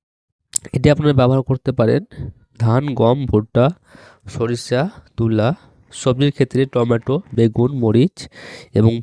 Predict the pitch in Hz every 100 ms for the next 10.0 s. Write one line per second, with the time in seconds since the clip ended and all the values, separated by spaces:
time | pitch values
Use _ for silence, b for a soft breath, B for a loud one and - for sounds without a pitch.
0 | - 135 147 185 - 135 123 170 311 -
1 | - 120 120 131 139 110 107 117 139 -
2 | 101 95 - - _ _ - - 165 123
3 | 101 110 _ _ _ b b b b b
4 | b - 143 175 175 180 - 160 170 156
5 | 143 139 120 113 127 - B B B B
6 | _ _ _ 135 - 123 135 147 147 220
7 | _ _ B B B B B B B B
8 | B B B _ _ _ _ _ _ _
9 | _ _ _ _ _ _ _ 131 143